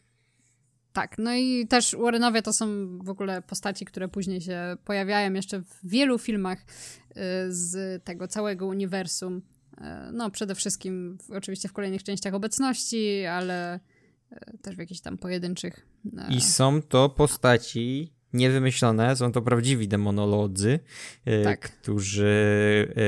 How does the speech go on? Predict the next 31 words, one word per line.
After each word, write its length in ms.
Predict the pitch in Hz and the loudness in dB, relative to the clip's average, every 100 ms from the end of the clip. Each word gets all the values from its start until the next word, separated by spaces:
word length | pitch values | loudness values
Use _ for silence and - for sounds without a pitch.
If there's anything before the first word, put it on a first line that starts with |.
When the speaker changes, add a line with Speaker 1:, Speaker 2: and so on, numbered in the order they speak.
| 101 | 4
Speaker 2:
e, 60 | |
łowili 460 | 101 107 104 107 107 | 6 6 6 4 6
duchy 480 | 110 101 - 131 151 | 6 4 6 4 4
i 280 | 120 117 113 | 2 2 0
nawet, 560 | 113 117 110 110 101 - | 0 0 2 0 -2 -6
e, 220 | 131 107 | 0 2
Lorraine 420 | 104 120 117 104 104 | 6 6 6 4 4
Warren, 380 | 101 98 123 156 - - - - - | 6 6 4 0 -8 -16 -18 -14 -4
mm, 1000 | 113 101 101 101 101 101 101 104 104 - - - | -2 0 2 2 2 2 0 0 -4 -8 -14 -10
była 480 | 117 101 120 123 123 | -10 4 8 8 8
konsultantką 1120 | - 117 127 113 135 131 - - 127 113 156 - - _ - | 4 4 4 6 6 6 4 0 2 4 0 -4 -20 _ -8
przy 160 | - 110 | 0 2
okazji 440 | 101 104 98 101 | 4 4 4 2
właśnie, 720 | 95 104 - 107 104 101 104 - | 4 4 4 2 2 2 0 -4
mm, 480 | 117 104 101 101 101 101 107 - - 110 | -6 -4 -4 -4 -4 -4 -6 -10 -8 -2
The 80 | 107 | 0
Conjuring 580 | 110 107 120 147 147 | 0 2 2 0 0
obecności 640 | 110 110 - 117 - - 190 - - - | 0 2 2 0 0 -2 -2 -4 -16 -10
i 120 | - | -4
sama 240 | 120 139 143 | 2 4 4
podkreślała, 560 | - - 120 139 139 | 2 2 2 6 8
że 120 | 131 123 | 8 8
żadne 340 | 131 135 147 | 6 6 4
z 60 | 120 | 4
wydarzeń 420 | 120 131 131 123 | 4 6 6 6
nie 200 | 123 127 | 6 6
jest 200 | 127 - | 4 4
podkoloryzowane 880 | 123 - 123 123 110 120 120 127 127 | 2 6 6 8 6 6 6 6 4
czy 420 | - 120 117 113 | 4 4 8 6
udramatyzowane 840 | 120 113 117 113 - 107 110 113 117 | 6 4 6 6 4 4 6 6 4
przez 180 | - | 2